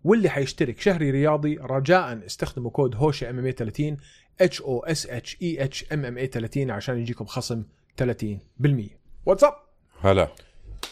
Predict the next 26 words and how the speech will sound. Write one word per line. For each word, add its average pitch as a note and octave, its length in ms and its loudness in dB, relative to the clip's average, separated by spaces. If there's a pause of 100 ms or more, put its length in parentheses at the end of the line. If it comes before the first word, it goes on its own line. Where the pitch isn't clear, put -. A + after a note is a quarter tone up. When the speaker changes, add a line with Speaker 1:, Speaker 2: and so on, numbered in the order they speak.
(240)
Speaker 1:
يellowstone D3 420 0
صار C3 220 -6
على G#2 80 -10
ستارز B2 280 -4
بلاي. - 240 -10 (1500)
Speaker 2:
أنا F#2 140 2
حضرته F#2+ 300 -2
زمان. G2+ 340 -2
Speaker 1:
ما B2+ 420 0
لا، B2+ 180 0
الم-، E3 460 2
هذيك G#3+ 280 2
مرة A#3+ 160 4
كنا F3+ 160 2
عم E3 120 2
نحكي F3 180 0
شو F#3 160 2
بر-، D3 300 2
شو D#3+ 160 0
برامجك D3 440 4
المفضلة، D3+ 500 2
أنا D#3 100 2
نسيت G3 260 2
إني D3+ 220 2
أذكره A#2 380 -2
أصلًا. G#2 240 -12